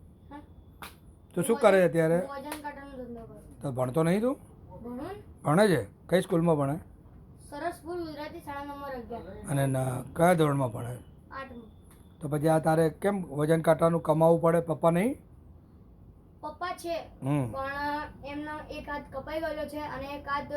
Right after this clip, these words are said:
Speaker 1: હાથે તો છે, પણ આ એક આંગળી નથી. આ એક
Speaker 2: એક આંગળી જ
Speaker 1: આંગળી
Speaker 2: છે?
Speaker 1: છે. હા, એક
Speaker 2: આ
Speaker 1: આંગળી છે.
Speaker 2: પંજો આખો નથી?
Speaker 1: હા.
Speaker 2: અંગૂઠો નહીં, આંગળીઓ નહીં?
Speaker 1: એ
Speaker 2: હા,
Speaker 1: એક્સિડન્ટ
Speaker 2: તો
Speaker 1: થયેલો.
Speaker 2: એક્સિડન્ટ થયો હતો?
Speaker 1: હમ.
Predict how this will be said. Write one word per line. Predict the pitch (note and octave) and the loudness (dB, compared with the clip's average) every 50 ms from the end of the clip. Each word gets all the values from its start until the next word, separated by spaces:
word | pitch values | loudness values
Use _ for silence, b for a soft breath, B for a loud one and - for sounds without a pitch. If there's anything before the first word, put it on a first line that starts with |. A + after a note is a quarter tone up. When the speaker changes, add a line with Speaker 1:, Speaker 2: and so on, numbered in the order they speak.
| D4 - - - - - | -6 -6 -6 -10 -10 -10
Speaker 1:
હાથે | A#3 B3 B3+ D4+ D#4 | -8 -8 -6 -6 -6
તો | D#4+ F4 | -6 -6
છે, | E4+ E4 F4 E4+ | -4 0 -2 -2
પણ | E4 D4 D4 D4 | -2 -2 -6 -8
આ | C#4+ D4 D4 D4+ D4+ C#4+ C#4 - - - | -6 -6 -6 -6 -8 -10 -10 -12 -10 -8
એક | C#4 D#4+ E4 - - | -8 -8 -8 -8 -8
આંગળી | C4 C4 - C4 B3+ B3 A#3 | -10 -8 -8 -6 -6 -8 -8
નથી. | A3+ G#3+ - - - | -10 -14 -16 -18 -20
આ | - - - - - - - - - - - - - | -20 -20 -20 -20 -20 -20 -20 -20 -20 -20 -16 -8 0
એક | A#2+ | 2
Speaker 2:
એક | D#3 | 2
આંગળી | F3 | 4
જ | E3+ D#3+ | 6 6
Speaker 1:
આંગળી | D#3 D#3+ F3 F#3 G#3+ A3 | 4 4 6 4 4 4
Speaker 2:
છે? | E3+ - | 2 2
Speaker 1:
છે. | - D#3+ | 2 2
હા, | B2+ - - - - - - - G#2 | 2 2 -2 -10 -18 -20 -20 -20 -18
એક | - - - - | -20 -20 -18 -10
Speaker 2:
આ | C#3+ D3 | -4 -2
Speaker 1:
આંગળી | D3+ D3 C3+ | -2 -2 -4
છે. | - | 0
Speaker 2:
પંજો | - E3 E3 F3 F3 F#3+ F#3 F3+ F3 | 2 2 4 6 8 10 8 8 8
આખો | F3 - - E3+ D#3 - G3 G3 | 4 2 2 2 4 4 4 4
નથી? | F#3+ F3 - D3 B2+ | 4 2 2 0 -2
Speaker 1:
હા. | A2+ - - - - - - - - F#3 | -2 -6 -14 -16 -16 -16 -16 -16 -12 -6
Speaker 2:
અંગૂઠો | E3 D#3+ E3 E3+ E3+ D#3+ E3+ E3+ E3+ | -2 0 2 2 4 6 6 6 6
નહીં, | E3+ E3+ E3 D#3 | 6 4 4 4
આંગળીઓ | D#3+ E3 E3+ E3+ E3 E3 D#3+ | 4 6 6 6 6 6 6
નહીં? | D#3+ D#3 D3+ C#3+ D3 - - | 4 4 0 0 -4 -8 -12
Speaker 1:
એ | A#3+ A#3+ A#3 A3 A3 - - - - - - - - | -12 -12 -12 -12 -16 -18 -20 -20 -20 -20 -18 -8 -4
Speaker 2:
હા, | C#3+ D3 D3 C#3+ C3 A#2 | -2 0 0 0 -2 -6
Speaker 1:
એક્સિડન્ટ | A2 - - - | -8 -12 -6 0
Speaker 2:
તો | - F3 F3 | 2 2 2
Speaker 1:
થયેલો. | E3 A#3+ - - - - - - - | 2 -2 -10 -16 -18 -20 -20 -8 -6
Speaker 2:
એક્સિડન્ટ | F3 D3+ - - G3 F#3+ F3+ D#3 B2+ | -6 -4 0 2 4 6 6 6 4
થયો | B2 A2+ A2 | 0 -2 -2
હતો? | G#2 A2 | -4 -6
Speaker 1:
હમ. | A#2 A#2 - - | -10 -12 -14 -16